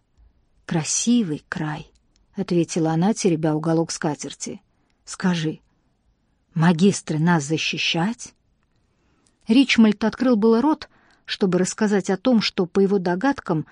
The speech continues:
магистрат убьет хранителей, едва заполучит все страницы и священный всполох. Но в серых прозрачных глазах Кимары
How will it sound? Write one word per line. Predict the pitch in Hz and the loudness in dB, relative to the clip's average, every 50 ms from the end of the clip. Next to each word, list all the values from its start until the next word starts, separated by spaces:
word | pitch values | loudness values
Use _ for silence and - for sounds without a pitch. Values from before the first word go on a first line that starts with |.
| _ _ _ _ | _ _ _ _
магистрат | - 165 165 160 180 165 - - 208 202 208 - 226 | -2 0 0 0 0 -2 -2 -2 -2 -2 0 0 -2
убьет | 208 190 233 226 294 262 - | -2 0 0 0 0 -2 -4
хранителей, | - 165 165 165 170 170 156 - - 180 156 156 151 160 156 165 | -6 -4 -2 0 0 0 -2 -4 -6 -6 -6 -6 -6 -8 -10 -10
едва | 185 180 156 160 170 175 170 | -8 -6 -4 -2 -2 0 0
заполучит | 170 170 - 190 196 208 196 - - - | -2 -2 -2 0 0 0 0 -2 -6 -10
все | - - - 208 | -8 -4 -4 -4
страницы | - - - 220 226 233 247 262 233 - - - 170 147 - _ _ _ _ - | -4 -2 0 2 4 6 6 4 2 0 -2 -6 -6 -6 -8 _ _ _ _ -8
и | 185 | -8
священный | 165 - - 180 180 - - 208 190 185 196 | -6 -4 -2 -2 0 0 2 2 2 2 2
всполох. | 202 - - - - 240 214 175 151 127 - - _ _ _ _ _ _ _ _ _ _ _ _ _ _ _ _ _ | 0 -2 -4 0 2 2 2 2 0 -4 -8 -18 _ _ _ _ _ _ _ _ _ _ _ _ _ _ _ _ _
Но | - 202 208 | 2 2 2
в | - | 2
серых | - - 302 294 277 247 - | 2 2 2 2 2 0 -2
прозрачных | - 226 220 214 208 226 247 247 - - - 220 220 208 | 0 0 2 2 2 2 2 0 0 0 0 0 2 2
глазах | 202 202 196 208 220 262 240 - | 2 2 2 2 0 -2 -4 -4
Кимары | - - 202 190 190 170 165 160 156 - | -4 -2 0 0 2 0 0 -2 -4 -8